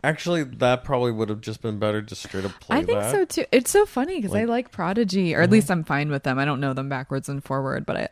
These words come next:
Speaker 2: I like the stuff I know of them. And,
Speaker 1: Yeah.
Speaker 2: uh,
Speaker 1: Fat
Speaker 2: I
Speaker 1: of
Speaker 2: was
Speaker 1: the Land is a legit pretty,
Speaker 2: Ye-
Speaker 1: pretty good album, actually.
Speaker 2: Yeah, and I, like I said, I do like Rob Zombie, but, um,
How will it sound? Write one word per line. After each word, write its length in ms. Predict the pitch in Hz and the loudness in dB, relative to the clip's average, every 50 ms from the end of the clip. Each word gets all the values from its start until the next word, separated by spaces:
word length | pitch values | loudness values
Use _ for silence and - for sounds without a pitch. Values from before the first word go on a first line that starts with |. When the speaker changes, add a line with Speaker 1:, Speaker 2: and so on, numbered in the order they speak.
| - 175 | -4 -2
Speaker 2:
I 20 | 165 | -2
like 280 | 165 160 151 151 - | 0 0 -2 -2 -4
the 80 | - 165 | -8 -8
stuff 300 | - - 151 147 - - | -8 -6 -8 -8 -6 -6
I 80 | - 175 | -6 -4
know 240 | 165 147 135 151 | -4 -4 -4 -4
of 160 | 151 156 156 151 | -2 -2 -2 0
them. 400 | 151 143 139 139 139 139 143 139 | 0 0 0 0 -2 -2 -2 -2
And, 100 | 135 131 | 0 2
Speaker 1:
Yeah. 220 | 123 113 95 92 98 156 151 143 139 135 135 135 135 139 - | 2 2 0 0 -2 0 0 0 0 0 0 -2 -2 -4 -8
Speaker 2:
uh, 40 | - _ _ - | -12 _ _ 2
Speaker 1:
Fat 160 | - 139 151 | 4 6 6
Speaker 2:
I 40 | 165 | 6
Speaker 1:
of 40 | 160 | 6
Speaker 2:
was 40 | |
Speaker 1:
the 60 | 151 135 | 4 4
Land 300 | 127 127 123 127 123 117 | 4 4 4 2 2 0
is 240 | 113 110 110 110 | 0 0 -2 -6
a 380 | - - - - - - - - | -10 -16 -18 -20 -20 -16 -12 -8
legit 880 | 101 92 110 110 107 104 104 101 95 107 - - - 107 101 104 101 - _ _ _ _ _ | -6 -4 -2 -2 -2 -2 -4 -4 -6 -10 -14 -10 -6 -4 -4 -4 -4 -8 _ _ _ _ _
pretty, 260 | - - 101 127 98 | -2 2 2 2 2
Speaker 2:
Ye- 60 | 98 - _ _ - | 0 -2 _ _ -10
Speaker 1:
pretty 220 | - 113 104 92 | -6 -4 -4 -2
good 140 | 90 90 90 | -2 -2 -2
album, 260 | 78 82 87 87 85 | -2 -4 -4 -6 -6
actually. 280 | 85 87 202 185 220 233 | -4 -4 -2 0 0 0
Speaker 2:
Yeah, 560 | 247 254 269 269 262 240 214 180 165 156 - - | 0 0 -2 -2 -2 -2 -2 -2 -2 -4 -4 -2
and 140 | 175 185 185 | 0 2 2
I, 140 | 190 185 - | 2 2 0
like 180 | 180 196 - | 0 -2 0
I 80 | 190 180 | -2 -4
said, 220 | 170 - 190 165 | -2 -2 -4 -4
I 80 | 151 151 | -4 -4
do 580 | 156 147 170 185 214 220 208 190 180 165 151 - _ _ - | -6 -4 -2 0 0 0 0 0 0 -2 -4 -8 _ _ -6
like 380 | 165 160 156 156 151 - - - | -4 -2 -2 -2 -4 -6 -10 -8
Rob 300 | - 151 151 147 143 139 | -6 -4 -4 -4 -6 -6
Zombie, 560 | 139 151 147 151 151 147 143 139 135 131 131 | -4 -4 -4 -2 -4 -4 -4 -4 -4 -4 -6
but, 640 | 131 135 - 156 147 139 135 131 131 120 - - - - | -8 -6 -4 -2 0 0 0 0 -2 -4 -6 -8 -8 -6
um, 640 | - 143 135 131 131 127 120 123 120 107 - - | -4 -4 -2 -4 -4 -6 -6 -6 -8 -8 -10 -12